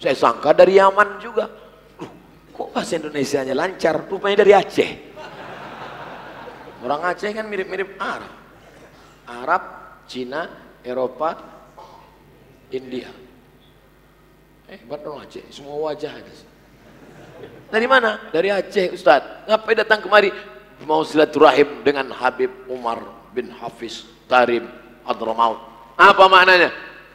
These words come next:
"Ustaz Samad, mohon maaf, besok saya tidak bisa ikut pengajian Ustaz," kata Abi, kata Abu tadi malam. "Kenapa?" "Kami mau pergi ke Jakarta menjumpai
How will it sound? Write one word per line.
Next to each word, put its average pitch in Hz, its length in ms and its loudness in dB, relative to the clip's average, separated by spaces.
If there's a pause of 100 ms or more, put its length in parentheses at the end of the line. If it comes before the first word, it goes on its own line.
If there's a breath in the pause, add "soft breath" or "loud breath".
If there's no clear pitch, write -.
"Ustaz 196 240 6
Samad, 214 640 8
mohon 202 240 6
maaf, 233 260 8
besok 208 380 8
saya 226 160 10
tidak 214 240 4
bisa 208 320 4
ikut 214 320 4
pengajian 208 640 6
Ustaz," 208 640 6
kata 175 400 8
Abi, 165 340 0
kata 156 220 4 (160)
Abu 156 160 -4
tadi 147 240 2
malam. 139 560 4
"Kenapa?" 240 640 6
"Kami 190 400 6
mau 185 320 6
pergi 196 640 6
ke 180 80 6
Jakarta 180 1040 6
menjumpai 175 1040 6